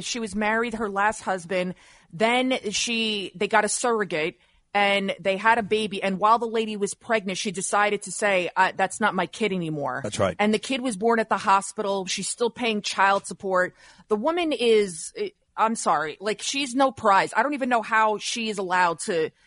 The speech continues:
Speaker 1: anybody loves her. She, who, who abandons a child? Who does that? Who does that?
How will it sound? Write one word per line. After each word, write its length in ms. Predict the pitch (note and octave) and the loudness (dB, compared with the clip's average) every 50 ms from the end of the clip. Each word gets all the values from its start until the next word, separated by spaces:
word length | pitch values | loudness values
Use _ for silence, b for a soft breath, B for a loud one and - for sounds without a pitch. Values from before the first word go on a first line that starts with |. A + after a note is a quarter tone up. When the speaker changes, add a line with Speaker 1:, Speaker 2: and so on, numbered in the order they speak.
| b b - | b b 0
Speaker 1:
anybody 380 | A3+ C4 C4 G3 G#3+ F#3 F3+ | 0 0 2 2 2 2 2
loves 260 | D#3+ D#3+ D3+ C#3 D3 | 2 0 0 0 0
her. 220 | - E3 C3 B2 D3 | -6 -6 -6 -6 -6
She, 160 | - - G#3+ | -6 -6 -6
who, 240 | - - A3 D4 - - | -6 -6 -6 -6 -6 -4
who 200 | A#3+ D4+ D#4+ D4+ | 0 0 4 4
abandons 600 | D4 G#3+ F3 A3+ A3+ A#3+ B3+ B3+ A#3 B3 A3 G#3 G3+ | 4 4 4 2 2 4 2 0 0 -2 -2 -2 -2
a 60 | F#3 | -4
child? 500 | - - G#3+ F#3+ F#3+ F3 C3 A2 C#2 - _ _ | -4 0 2 2 2 2 0 -4 -10 -18 _ _
Who 140 | B3 C#4+ | -6 0
does 240 | A3+ B3 B3 A#3 - | 4 4 2 2 0
that? 160 | - A#2+ - - _ _ _ _ _ _ _ _ _ | -8 -12 -14 -14 _ _ _ _ _ _ _ _ _
Who 100 | C#4+ B3+ | -6 -2
does 180 | D4 C#4+ B3 | -2 -2 -2
that? 220 | - D3+ A#2 - | -4 -8 -10 -10